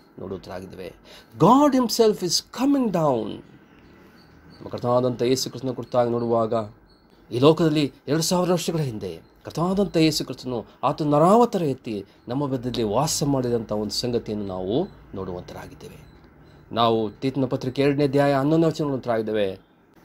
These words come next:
The grace of God has appeared ಎಂಬುದಾಗಿ ನಾವು ನೋಡುವಂತರಾಗಿದ್ದೇವೆ. ದೇವರ ಕೃಪೆಯು ಎಲ್ಲ ಮನುಷ್ಯರಿಗೆ ರಕ್ಷಣೆಯನ್ನು ಉಂಟು ಮಾಡುವಂಥ ದೇವರ ಕೃಪೆಯು ಅದು ಪ್ರತ್ಯಕ್ಷವಾಯಿತು ಎಂಬುದಾಗಿ ನಾವು ತೀತನ ಪತ್ರಿಕೆ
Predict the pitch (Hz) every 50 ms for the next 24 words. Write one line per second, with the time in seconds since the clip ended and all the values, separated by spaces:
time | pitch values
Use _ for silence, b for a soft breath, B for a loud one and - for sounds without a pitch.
0 | - - 110 95 - - 147 233 285 269 254 - 240 233 202 160 139 127 170 175
1 | 175 170 160 151 135 - - - - _ 160 165 - - 240 247 247 240 220 196
2 | 185 160 151 143 135 135 131 131 120 120 117 110 98 b b b b b - 120
3 | 120 120 117 113 117 120 110 107 101 98 92 - 98 95 90 85 85 92 90 87
4 | 82 B B B B B - 104 107 165 226 269 277 254 247 233 214 208 - 175
5 | 160 - 156 143 131 120 107 b b b b - 151 170 180 175 190 214 254 294
6 | 302 285 247 233 226 214 208 - 190 175 170 165 143 143 131 123 110 113 131 202
7 | - - - - 247 247 240 226 214 208 190 165 160 - 156 143 143 131 131 135
8 | 131 127 123 123 - 117 107 101 B B B B B - - - - 151 196 220
9 | 220 180 190 170 160 165 - 151 143 - 147 135 131 120 110 107 - - _ -
10 | 113 120 - - 135 135 - _ - 240 - - - 185 160 147 131 127 127 139
11 | 123 107 110 107 107 107 107 104 101 95 92 95 110 151 196 220 - _ _ _
12 | _ _ _ _ - 123 - 123 107 90 110 - 104 104 - 104 104 95 90